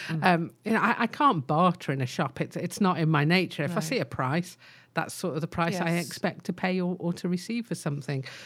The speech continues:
Speaker 2: So maybe there's a gender split with that. I don't know. But yeah, I agree. You know, the B B C's won hands down with this
Speaker 1: Yeah,
Speaker 2: one.
Speaker 1: this is, this is a right result. I-,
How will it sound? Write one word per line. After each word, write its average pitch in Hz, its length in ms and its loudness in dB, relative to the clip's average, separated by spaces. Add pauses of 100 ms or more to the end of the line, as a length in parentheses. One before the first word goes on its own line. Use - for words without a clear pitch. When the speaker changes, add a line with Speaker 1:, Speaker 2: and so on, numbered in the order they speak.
(100)
Speaker 2:
So 220 160 2
maybe 214 560 4
there's 165 280 2
a 175 60 2
gender 165 340 0
split 151 300 -4
with 180 160 0
that. 233 200 2
I 170 120 4
don't 180 280 2
know. 180 340 2 (440)
But 165 220 2
yeah, 202 220 4
I 190 80 6
agree. 185 560 4 (200)
You 175 120 2
know, 135 120 4
the 139 100 0
B 190 140 4
B 170 140 4
C's 139 420 2
won 147 260 2
hands 151 340 2
down 160 260 4
with 123 140 0
this 139 160 0
Speaker 1:
Yeah, 254 140 4
Speaker 2:
one. 113 80 2
Speaker 1:
this - 140 -2
is, 160 280 -6
this 170 240 -4
is 175 100 -6
a 170 60 -6
right 170 240 2
result. 180 320 0 (420)
I-, - 60 -6